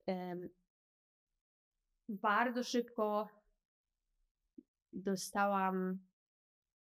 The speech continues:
okres i go od razu później straciłam, czyli nie wiem, zaczęłam miesiączkować mając lat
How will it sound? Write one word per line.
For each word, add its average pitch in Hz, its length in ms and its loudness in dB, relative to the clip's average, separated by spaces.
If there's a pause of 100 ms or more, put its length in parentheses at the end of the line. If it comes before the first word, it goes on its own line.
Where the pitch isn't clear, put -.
(380)
okres 226 760 0
i 202 100 -4
go 190 120 2
od 196 140 2
razu 196 280 -2
później 185 360 -2
straciłam, 196 640 0
czyli 185 300 -4
nie 185 140 -2
wiem, 180 140 -4
zaczęłam 185 380 -2
miesiączkować 185 600 -4
mając 185 320 -2
lat 185 180 -2